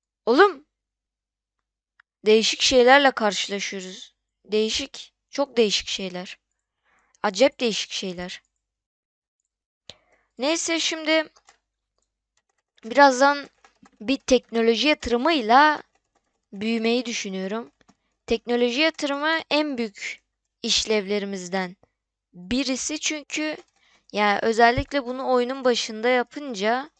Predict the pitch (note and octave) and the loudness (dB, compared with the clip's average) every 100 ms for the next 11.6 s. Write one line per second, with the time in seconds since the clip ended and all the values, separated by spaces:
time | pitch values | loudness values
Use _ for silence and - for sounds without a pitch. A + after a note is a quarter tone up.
0 | _ _ _ _ _ - F#3+ B3 F#4 - | _ _ _ _ _ -14 -6 -4 -4 -6
1 | - D4+ D4+ - - - A#3 - A#3 A3+ | 0 0 0 -6 -8 -4 -4 -2 -4 -4
2 | A3 C4+ - A#3 A3+ B3 A#3 G3 G#3+ A#3 | -6 -8 -4 -4 -4 -4 -6 -4 -8 -8
3 | G#3+ G3+ F#3+ G3 B3+ - _ _ _ _ | -8 -6 -6 -6 -12 -16 _ _ _ _
4 | - - - _ _ _ _ _ _ _ | -20 -20 -20 _ _ _ _ _ _ _
5 | _ _ G#3 G#3+ G#3+ G3 A#3 A3 B3+ C#4+ | _ _ -2 -2 0 2 4 2 -4 -8
6 | B3 A#3 C#4 D#4 - _ - A3+ G#3+ A3 | -8 -4 -2 -2 -4 _ -8 -8 -6 -6
7 | A3+ A3 C#4 - A#3+ A3 G#3+ B3+ B3+ B3+ | -4 -6 -8 -2 -2 -2 -4 -6 -2 -2
8 | B3 G#3+ G3 G3+ G3 A#3 A3 G#3 F#3+ F#3+ | -2 -6 -10 -12 -4 -4 -4 -10 -14 -14
9 | - F#3+ F3 _ _ _ _ _ G#3 G3+ | -10 -10 -12 _ _ _ _ _ -8 -6
10 | F#3+ F#3 F#3 A3 A#3+ C#4+ B3 A3+ C4 A3+ | -8 -14 -6 -6 -4 -4 -2 -2 -2 0
11 | G3 F#3+ G3 - F3+ F3+ | 0 -2 -8 -8 -10 -16